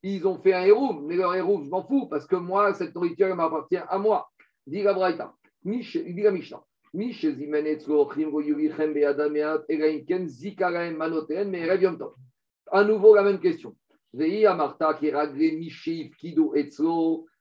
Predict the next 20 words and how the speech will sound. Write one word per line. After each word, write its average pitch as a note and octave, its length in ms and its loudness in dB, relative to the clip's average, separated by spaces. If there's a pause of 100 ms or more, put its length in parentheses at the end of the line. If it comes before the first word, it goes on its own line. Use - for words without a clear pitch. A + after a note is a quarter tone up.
(140)
Mais F#3 140 2
qu'est-ce A3+ 180 4
qu'on G#3 140 2
a F3+ 100 0
dit ? B2+ 220 -12
On D3+ 120 -4
a F#3 100 0
dit F#3+ 120 -8
que D#3+ 120 -2
si - 200 -8
moi A3 160 2
j'ai F3+ 120 -2
invité F#3+ 360 2
des F3 200 2
gens F#3 220 -4
de F3+ 80 -6
Versailles E3+ 460 -2
demain E3 220 -2
Yom D#3+ 220 -2
Tov, - 160 -6